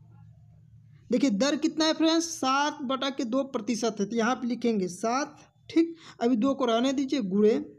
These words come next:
समय कितना है फ्रेंड्स, पाँच है, तो पाँच लिख लीजिए, बटा के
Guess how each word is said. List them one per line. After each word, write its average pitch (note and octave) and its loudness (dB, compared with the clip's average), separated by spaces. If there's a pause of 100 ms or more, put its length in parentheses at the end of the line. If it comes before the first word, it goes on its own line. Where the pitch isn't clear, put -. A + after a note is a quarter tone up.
(640)
समय C#4 2
कितना D4+ 0
है D#4+ 4
फ्रेंड्स, E4 0
पाँच C4+ -2
है, D4+ 0
तो C#4 -6
पाँच G#3+ -4
लिख C#4 -4
लीजिए, D4+ -2 (380)
बटा G3 -6
के B3 -6